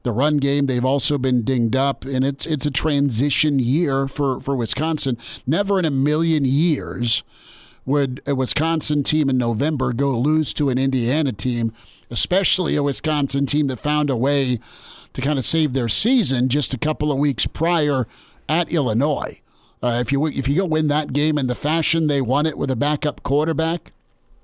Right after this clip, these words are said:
they're, uh, you don't, you don't foresee them, uh, taking a, a couple of steps back and losing at, at Indiana. But Michigan State and Indiana, both teams playing with a,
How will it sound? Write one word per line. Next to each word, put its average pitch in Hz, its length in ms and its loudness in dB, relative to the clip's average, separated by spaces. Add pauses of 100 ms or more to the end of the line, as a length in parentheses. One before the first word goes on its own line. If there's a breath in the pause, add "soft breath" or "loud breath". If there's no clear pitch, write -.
(380)
they're, 143 360 2
uh, 120 180 0 (720 loud breath)
you 170 300 -2
don't, 175 320 -2
you 160 120 0
don't 170 380 -2
foresee 180 420 0
them, 123 440 0 (440 soft breath)
uh, 123 160 0
taking 147 420 0
a, 123 300 0
a 131 100 0
couple 135 340 0
of 117 60 -2
steps - 300 -2
back 127 300 -2
and 117 80 0
losing 123 400 0
at, 113 120 -2 (140)
at 131 140 0
Indiana. 117 580 0
But 104 280 -4
Michigan 131 480 -2
State 135 300 -2
and 123 80 0
Indiana, 123 340 0
both 117 180 -2
teams 123 260 -2
playing 123 360 -2
with 110 160 -4
a, 101 100 -6